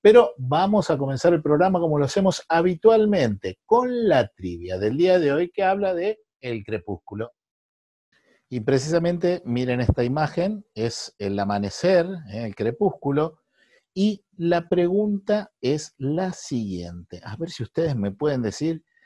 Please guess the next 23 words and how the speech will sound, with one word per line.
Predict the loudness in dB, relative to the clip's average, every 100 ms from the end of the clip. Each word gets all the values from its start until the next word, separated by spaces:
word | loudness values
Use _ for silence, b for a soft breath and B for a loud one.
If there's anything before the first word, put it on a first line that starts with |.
| _ _
si | -14 -2 0
es | 0 _
correcto | 0 0 2 -2 -2 -4 0
que |
hay | -2 0
diferentes | -4 -2 0 0 0 -2 -4 -6 -4
tipos | -6 -6 -4 -2 0
de, | 0 -2 _
de | -2 -2 0
crepúsculo, | -2 -2 -2 -4 -4 -6 -6
¿eh? | -6 -2
Hay | -2
diferentes | -2 -4 -2 0 -2 -4 -8
tipos | -6 -4 0 0
de | 0
crepúsculo, | -2 -4 -4 -2 -2
es | -2
la | -6
pregunta | -4 -4 -4 -4 -4
del | -2
día | 0 2
de | 2
hoy. | 2 -2